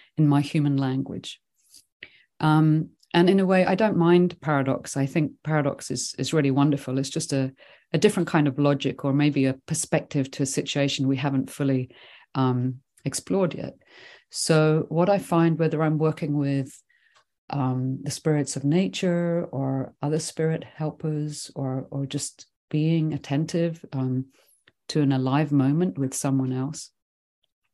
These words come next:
another human or another being, um, I find that inspiration and even guidance, should we say, um, is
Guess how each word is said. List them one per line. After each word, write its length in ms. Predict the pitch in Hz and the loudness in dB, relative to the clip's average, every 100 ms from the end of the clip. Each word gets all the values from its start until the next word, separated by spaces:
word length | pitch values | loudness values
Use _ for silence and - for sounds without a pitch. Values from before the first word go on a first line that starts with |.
| - | -2
another 340 | 139 131 127 | 0 0 -2
human 420 | 131 147 135 139 | -6 -2 0 0
or 80 | 135 | 0
another 300 | 139 147 139 | -2 -4 -6
being, 460 | 131 143 147 160 - - - - - - _ | -6 -4 -4 -6 -10 -18 -20 -20 -20 -20 _
um, 380 | 147 139 139 147 - | 0 2 2 0 -4
I 60 | |
find 440 | - 214 226 226 196 | -2 2 4 2 2
that 520 | 156 151 151 - - _ - - _ | 2 2 0 -4 -16 _ -20 -20 _
inspiration 1120 | 175 165 160 - 151 147 160 - 196 208 202 - | 0 0 0 -2 0 0 -2 -4 -4 -4 -6 -2
and 220 | 139 139 | 0 0
even 460 | 139 139 143 147 | 0 0 -2 -4
guidance, 580 | 135 135 143 175 180 - | -2 0 0 0 -2 -2
should 160 | - 147 | -6 -4
we 60 | |
say, 320 | 156 151 160 185 - - - _ - | -2 -2 -2 -6 -16 -20 -20 _ 2
um, 500 | 156 147 147 147 - _ _ _ _ _ _ | 4 4 4 0 -4 _ _ _ _ _ _
is 300 | 208 196 190 | 2 2 2